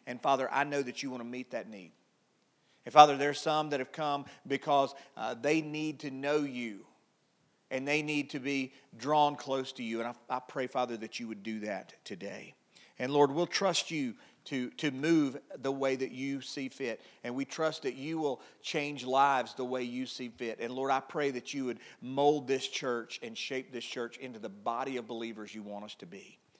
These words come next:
And Father, we'll give you the praise for that in Jesus' name. Amen.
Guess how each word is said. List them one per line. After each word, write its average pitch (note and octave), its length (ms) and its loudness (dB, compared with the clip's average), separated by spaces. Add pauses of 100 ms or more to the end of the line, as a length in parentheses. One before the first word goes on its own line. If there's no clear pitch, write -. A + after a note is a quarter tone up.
(280)
And G#2 80 -14
Father, G#2 240 2
we'll G#2 160 -2
give G#2+ 220 -6
you A2 80 -6
the G#2 40 -10
praise G2 320 -4
for - 120 -12
that F#2 180 -8
in F2+ 160 -16
Jesus' F2+ 480 -12
name. E2 280 -18 (580)
Amen. D#2+ 260 -8